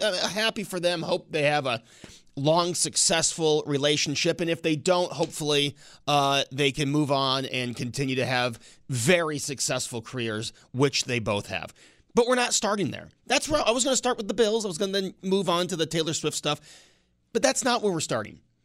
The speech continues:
Because there is something that I have just, that has bothered me for a long time. You've heard me talk about it. These bands that tour around without their original lead singer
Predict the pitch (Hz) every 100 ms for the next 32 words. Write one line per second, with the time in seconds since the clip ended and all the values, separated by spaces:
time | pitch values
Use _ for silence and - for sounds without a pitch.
0 | _ - 220 254 220 269 285 - 240 226
1 | 196 185 165 196 190 143 180 - 185 170
2 | 151 113 175 156 170 147 104 95 - _
3 | _ _ _ _ _ _ - 185 170 170
4 | 170 147 143 139 135 - - 202 190 180
5 | - 156 156 117 101 - - - - 180
6 | 127 107 101 185 196 220 214 165 185 -
7 | 196 202 180 160 151 143 101 - - -
8 | - - - - - - - - - -
9 | - - - 165 185 - - 196 196 175
10 | 185 170 170 156 165 147 143 - 143 107